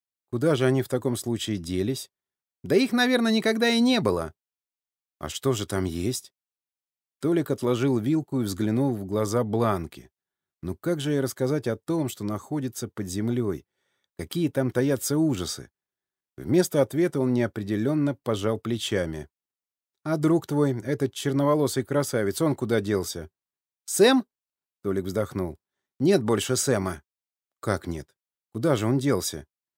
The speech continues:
"Погиб. Под землей погиб". "Завалило?" "Если бы. Все значительно хуже".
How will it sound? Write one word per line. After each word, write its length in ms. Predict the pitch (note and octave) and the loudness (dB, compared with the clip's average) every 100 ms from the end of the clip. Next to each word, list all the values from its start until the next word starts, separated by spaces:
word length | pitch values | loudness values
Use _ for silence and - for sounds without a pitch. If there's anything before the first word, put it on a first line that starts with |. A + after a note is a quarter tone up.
| _ - | _ -4
"Погиб. 440 | F#3+ G3 G3+ - - _ _ _ _ | -2 0 0 -2 -8 _ _ _ _
Под 140 | D3 D#3+ | -2 2
землей 360 | G#3+ G3+ C#3+ | 4 6 6
погиб". 380 | - D3 C3 G2 _ _ _ _ _ _ _ | 4 2 2 -6 _ _ _ _ _ _ _
"Завалило?" 720 | D2 F2+ G#2 C#3+ G3+ A2+ D2 _ _ _ _ | -6 2 4 6 4 2 -2 _ _ _ _
"Если 460 | E3 G3 G#3+ - A2 | -4 2 2 4 0
бы. 260 | F#2 D#2+ - | 0 -6 -12
Все 260 | - G#3 A3+ | -6 -2 0
значительно 600 | D#3+ C3+ F#3 F#3 E3+ D#3 | 0 0 -2 0 2 2
хуже". 520 | - F3 E3+ G2 D2+ | 2 2 4 0 -4